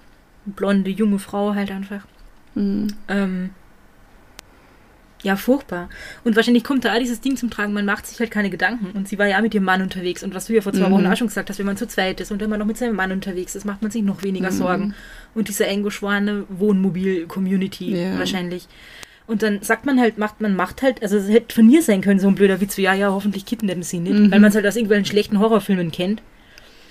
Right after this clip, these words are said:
Speaker 2: Das ist wirklich, boah.
Speaker 1: Es ist ein sehr makabres
Speaker 2: Boah.
Speaker 1: Detail.
Speaker 2: Das ist so zart.
Speaker 1: Ja.
Speaker 2: Aber ja, ich mein, also ich glaub, es hätte kaum jemanden geben, der da in der Situation gesagt hätte, so, "Oh, das ist mir zu riskant,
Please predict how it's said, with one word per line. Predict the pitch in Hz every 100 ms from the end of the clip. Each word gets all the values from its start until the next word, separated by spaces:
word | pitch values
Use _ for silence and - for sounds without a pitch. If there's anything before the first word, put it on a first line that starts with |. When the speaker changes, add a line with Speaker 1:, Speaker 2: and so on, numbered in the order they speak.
| - - - -
Speaker 2:
Das | - 185 -
ist | 160
wirklich, | 165 160 - 160 - -
boah. | - 190 -
Speaker 1:
Es | 214 -
ist | -
ein | 175
sehr | 202 185
makabres | 175 165 175 180 170
Speaker 2:
Boah. | 165 175 175 - 185
Speaker 1:
Detail. | - - 170
Speaker 2:
Das | 175 -
ist | - -
so | 190
zart. | 185 165 160 185 -
Speaker 1:
Ja. | 226 - - - - - - - _ _ - - - _ _ _ _ _ _ -
Speaker 2:
Aber | 185 175
ja, | 160 170 185 -
ich | 170
mein, | 160 160 - -
also | 175 160
ich | 160
glaub, | 156
es | 165 -
hätte | - -
kaum | - 151 202
jemanden | 185 165 165 156
geben, | 147 165 156
der | 151
da | 151
in | 156
der | 143 160
Situation | 165 165 160 - 160 165
gesagt | - - -
hätte, | 165 165
so, | - -
"Oh, | 175 170
das | 165 165
ist | 165
mir | 170 160
zu | 170
riskant, | 165 160 - 98 165 160 -